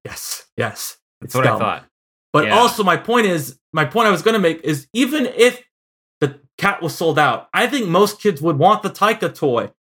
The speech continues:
Speaker 1: 'cause the Taika toy is like, 'cause I don't remember his character name, but Taika in the movie is, like,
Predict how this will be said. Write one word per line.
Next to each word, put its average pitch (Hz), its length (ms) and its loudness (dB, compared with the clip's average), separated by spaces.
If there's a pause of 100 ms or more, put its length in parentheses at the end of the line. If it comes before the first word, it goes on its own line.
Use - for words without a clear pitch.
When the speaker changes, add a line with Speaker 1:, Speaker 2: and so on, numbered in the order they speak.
Speaker 1:
'cause 151 160 -2
the 180 60 -4
Taika 208 380 -2
toy 170 560 2
is 139 220 0
like, 147 300 2 (640)
'cause - 60 -2
I 160 80 4
don't 175 80 6
remember 180 160 2
his 135 120 -2
character 131 300 0
name, 110 220 -8 (120)
but 135 140 -2
Taika 196 640 2
in 165 140 -2
the 170 80 0
movie 175 300 2
is, 143 100 -2
like, 147 280 -2